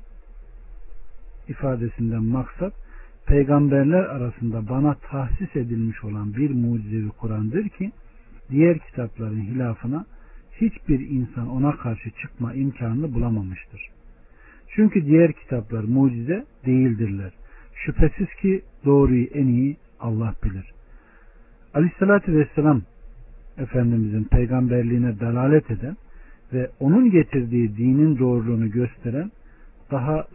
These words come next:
sayıya gelmez yığınlarca mucize ve deliller vardır.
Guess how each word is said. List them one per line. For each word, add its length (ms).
sayıya 340
gelmez 480
yığınlarca 760
mucize 640
ve 140
deliller 440
vardır. 440